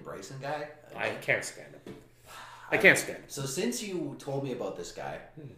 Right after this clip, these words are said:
Speaker 1: I actually went and, like, watched, like, I t-, I go-, like, I YouTube searched him.
Speaker 2: Yeah.
Speaker 1: And I found out very quickly exactly what you were telling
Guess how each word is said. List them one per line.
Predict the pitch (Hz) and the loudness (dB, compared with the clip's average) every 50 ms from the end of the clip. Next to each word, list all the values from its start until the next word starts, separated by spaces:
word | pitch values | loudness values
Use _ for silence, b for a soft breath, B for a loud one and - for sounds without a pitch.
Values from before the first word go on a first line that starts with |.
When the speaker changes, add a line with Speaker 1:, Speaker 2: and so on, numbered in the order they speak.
| - - - | -20 -18 -10
Speaker 1:
I | - 95 98 | -4 -2 -2
actually | 101 127 147 - - 143 120 - | -2 -2 -2 -2 -2 -4 -4 -4
went | 95 104 104 101 95 90 - - - | -4 -6 -6 -6 -6 -8 -10 -12 -10
and, | 92 90 | -10 -8
like, | 90 90 87 - 80 | -8 -8 -8 -8 -8
watched, | 80 78 76 78 78 - - - - - - - - - | -6 -4 -4 -4 -4 -6 -8 -10 -12 -14 -18 -18 -14 -12
like, | 87 87 - | -10 -8 -8
I | 73 90 | -8 -10
t-, | - - - - - | -10 -12 -16 -14 -10
I | 82 82 82 82 - - | -10 -8 -8 -10 -12 -12
go-, | 98 92 - - | -12 -12 -12 -10
like, | - 82 82 | -12 -10 -10
I | 82 | -8
YouTube | 82 82 82 95 101 98 - 95 90 - | -10 -10 -10 -10 -10 -10 -10 -12 -12 -12
searched | - - 73 71 - - - | -10 -10 -10 -10 -12 -12 -12
him. | 69 71 73 - - - | -12 -12 -12 -6 0 0
Speaker 2:
Yeah. | 117 - - - - - | 0 0 0 -8 -14 -14
Speaker 1:
And | - 82 80 | -12 -10 -8
I | 76 85 92 95 | -8 -8 -8 -8
found | - - 95 90 92 87 85 | -8 -6 -6 -6 -6 -6 -8
out | 82 82 - | -8 -8 -6
very | 92 92 92 - | -6 -6 -6 -8
quickly | - 95 87 - - 78 78 | -10 -12 -12 -12 -10 -10 -10
exactly | 78 73 78 78 90 92 95 - 95 87 | -10 -10 -10 -8 -6 -6 -6 -8 -10 -10
what | 78 80 73 69 | -10 -10 -10 -10
you | 73 | -10
were | 71 71 | -10 -12
telling | 71 - - 69 69 69 | -12 -10 -12 -12 -12 -12